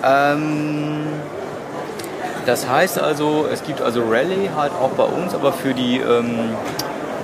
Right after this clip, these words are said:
für die, äh, für den deutschen Bereich. Das heißt, wir haben auch das Impulssystem logischerweise auch für Rallye-Räder eingebaut. Die haben ein etwas anderes Design, die sind sehr britisch natürlich.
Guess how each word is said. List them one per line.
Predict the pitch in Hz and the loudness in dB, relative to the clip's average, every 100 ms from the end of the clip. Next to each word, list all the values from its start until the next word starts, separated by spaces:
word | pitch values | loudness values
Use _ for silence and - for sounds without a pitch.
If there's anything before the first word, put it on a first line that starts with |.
| - - - | -6 -6 -2
für | 123 | 0
die, | 113 113 113 117 | 2 0 0 2
äh, | 110 113 110 | 4 4 4
für | 117 | 0
den | 110 | 0
deutschen | 127 - 175 | 0 0 0
Bereich. | 175 170 180 202 196 - - - - | 0 0 0 -2 -4 -6 -6 -6 -4
Das | 120 - | -4 0
heißt, | 123 131 | 0 2
wir | 127 | 2
haben | 123 131 | 2 2
auch | 117 | 2
das | 117 | 0
Impulssystem | 113 - 143 160 - - 143 135 | -2 0 0 0 -4 -2 0 0
logischerweise | 127 123 120 113 110 113 | 0 0 2 4 4 2
auch | - | 2
für | 127 110 | 0 2
Rallye-Räder | 123 165 170 170 156 | 2 2 0 2 2
eingebaut. | 151 165 165 160 151 | 2 0 2 2 2
Die | 123 | 2
haben | 120 | 0
ein | 120 | 0
etwas | 120 117 | -2 0
anderes | 120 131 123 | 0 0 0
Design, | 120 110 135 | 0 2 2
die | 131 | 2
sind | 120 107 | -2 2
sehr | 117 | 2
britisch | 107 123 135 175 151 | 2 2 0 0 -2
natürlich. | 160 160 165 165 180 | -2 0 0 0 0